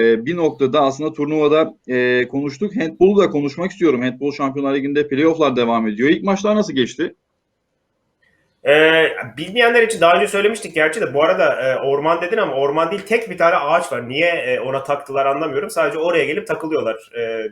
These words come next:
Speaker 2: benim de çok yakınımda olduğu için çok net geliyor. Mikrofon oraya dönük. E, şey, bunu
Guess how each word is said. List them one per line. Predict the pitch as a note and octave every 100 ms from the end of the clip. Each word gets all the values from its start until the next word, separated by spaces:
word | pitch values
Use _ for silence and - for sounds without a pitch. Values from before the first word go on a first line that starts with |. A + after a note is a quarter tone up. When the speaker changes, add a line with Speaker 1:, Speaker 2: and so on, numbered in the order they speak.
| A2+
Speaker 2:
benim | C#3+ C#3+
de |
çok | C#3+ C#3+ C3+
yakınımda | B2+ C#3 C#3+
olduğu | C#3+ C3
için | C3 -
çok | B2 A#2+
net | C3 C3
geliyor. | A2 A2 D#3+ - _
Mikrofon | B2 G#2 B2
oraya | B2+ A2+ G#2+
dönük. | A#2 F3 _ _ - - -
E, | A#2 A#2+ A2+ A#2
şey, | A2 E3+ F3+ - - _ _ _ _ _ _ _ _ _ -
bunu | C3 G#3+ C4